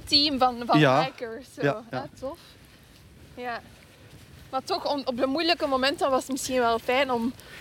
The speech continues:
Speaker 1: iemand
Speaker 2: Ja.
Speaker 1: bij u te hebben. Om
Speaker 2: Ik denk het wel, ja.
Speaker 1: Ja.
Speaker 2: Ik denk ook zo het feit van dat, ja, dat soms te kunnen delen helpt wel. Ook te kunnen, u,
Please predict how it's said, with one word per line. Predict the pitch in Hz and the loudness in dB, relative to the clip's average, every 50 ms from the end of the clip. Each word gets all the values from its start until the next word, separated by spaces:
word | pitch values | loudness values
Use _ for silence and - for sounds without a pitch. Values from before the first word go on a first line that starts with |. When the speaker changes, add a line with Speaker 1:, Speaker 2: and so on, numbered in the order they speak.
| - | -10
Speaker 1:
iemand | - 254 247 147 | -2 4 4 6
Speaker 2:
Ja. | 131 120 | 6 4
Speaker 1:
bij | 214 214 220 220 233 | 2 -2 -6 -6 -8
u | 262 - | -10 -12
te | - 226 | -10 -12
hebben. | 208 196 202 202 208 | -12 -10 -12 -14 -14
Om | 208 208 214 202 - - - | -14 -14 -16 -18 -20 -12 -6
Speaker 2:
Ik | - 143 127 | -4 -2 2
denk | 135 180 208 208 | 2 2 2 0
het | 196 - | -2 0
wel, | 139 110 104 - - | 0 0 0 -2 -2
ja. | - 135 123 | 0 0 0
Speaker 1:
Ja. | - - | 0 -2
Speaker 2:
Ik | 117 113 | -2 -2
denk | 151 151 143 | 0 0 2
ook | 156 165 - | 0 0 0
zo | - 160 143 139 135 120 - - - - - - - - - - - | 2 2 2 2 2 0 -4 -14 -20 -20 -20 -20 -20 -20 -20 -18 -16
het | 131 - - | -12 -8 -2
feit | - 156 139 143 143 - | 2 2 2 2 2 0
van | - 151 135 139 139 135 123 | 0 0 0 2 0 0 0
dat, | 117 123 - - - - - - _ | 0 0 -2 -2 -6 -6 -6 -10 _
ja, | - 131 113 117 - | -4 -2 0 0 0
dat | - - - - _ _ | 0 -2 -4 -6 _ _
soms | - - - 175 156 - | -6 -2 -2 0 0 0
te | - 170 | -2 0
kunnen | - 160 151 143 135 127 | 2 4 4 4 4 2
delen | 107 127 131 131 147 170 185 190 175 139 | 4 4 4 6 6 4 2 0 -2 -2
helpt | 104 104 120 143 151 - - | 0 2 2 2 2 0 -2
wel. | - 175 170 185 180 - - - - - - - - - - - - - | -2 -2 -2 -2 -4 -10 -16 -20 -20 -20 -20 -20 -20 -20 -20 -10 -4 0
Ook | 151 147 - | 0 0 0
te | - - 165 | 0 -2 0
kunnen, | - 160 147 143 139 131 131 135 - | 4 4 4 6 6 6 4 2 2
u, | 151 147 135 - - | 0 -2 -2 -2 -4